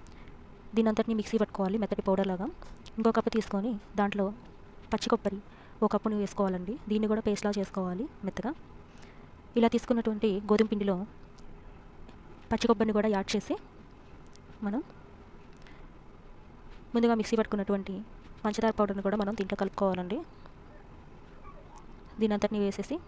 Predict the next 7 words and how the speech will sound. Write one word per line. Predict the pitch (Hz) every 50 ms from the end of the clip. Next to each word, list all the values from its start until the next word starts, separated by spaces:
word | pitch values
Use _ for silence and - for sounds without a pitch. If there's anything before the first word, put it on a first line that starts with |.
| - - - - - - - - - - - - - - 196
గరిటతోటి | 208 208 - 208 202 - 262 349 - - - - -
ఇదంతా | 202 202 202 214 214
కలిసేలాగా | 208 202 202 214 202 196 190 240 226
మనం | 208 196 -
కలుపుకోవాలి. | 175 180 - - 196 185 185 180 202 302 370 - - - - - - - - - - - - - - - - - - - - - - - - - - - - - - - - _ _ _ _ _ _ _ _ _ _ _ _ _ _ _ _ _ _ _ - - - - - 247
ఇలా | 226 220 220
మొత్తాన్ని | 214 - 220 226 220 208